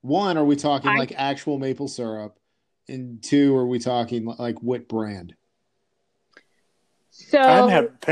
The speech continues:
Speaker 3: hadn't had pancakes in so long, I couldn't even tell you.
Speaker 2: So I today, so the other day when I needed syrup 'cause I was making breakfast for dinner, I went to my neighbor's house and used their syrup 'cause I didn't have any, and I was not about to go to the store after working eleven hours.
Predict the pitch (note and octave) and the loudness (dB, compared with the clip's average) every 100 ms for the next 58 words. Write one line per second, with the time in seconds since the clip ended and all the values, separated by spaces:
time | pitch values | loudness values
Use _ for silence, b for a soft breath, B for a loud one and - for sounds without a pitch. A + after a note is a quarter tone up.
0 | D#3 G#3 F3+ C3+ - D3 B2+ A#2+ - G2+ | 2 2 0 -4 -6 -6 -6 -10 -12 -8
1 | A#2+ A#2+ B2 C3+ G2+ A2+ A2+ G2 F#2 F2+ | -6 -4 -8 -10 -10 -10 -8 -6 -6 -6
2 | F2+ b b b b D#4 D4 C4 C4+ C#4 | -8 b b b b 0 2 4 4 4
3 | D4+ C#4+ E4 C#4 A3+ - C4 G3+ - _ | 0 0 0 0 0 0 2 2 -2 _
4 | _ _ _ A3 C#4 C4+ C4 C#4 A3+ G#3+ | _ _ _ -2 0 2 2 4 2 0
5 | A3 A3 G#3+ G3+ G#3 G#3 G#3+ - A3 G#3 | -2 -2 -4 -4 0 2 2 0 0 2
6 | G#3 G#3 G#3 - G3+ G3+ A3 G#3 F#3 G#3 | 0 0 -2 -2 -4 0 2 2 2 2
7 | G#3+ G#3 G3 G3+ G3 F#3+ F3 F3 - G3 | 2 0 0 2 0 2 0 0 -4 -4
8 | F#3+ F#3 F3+ F3+ F3+ F3 - F#3 F#3 - | -2 0 0 2 0 0 0 0 -2 -4
9 | B B B B B B G#3 G3 F#3+ G3+ | B B B B B B -6 -4 -2 0
10 | G#3+ A#3 G#3 G3+ F#3+ G#3+ A3+ A#3 G#3+ G3+ | 2 0 0 -2 -4 0 2 4 2 2
11 | G3+ F#3 G#3 F#3 F#3 F#3+ F#3+ F#3+ F3+ F3+ | -2 -4 0 0 0 -4 -6 -8 -6 -6
12 | F3 E3 - G#3 | -6 -8 -10 -14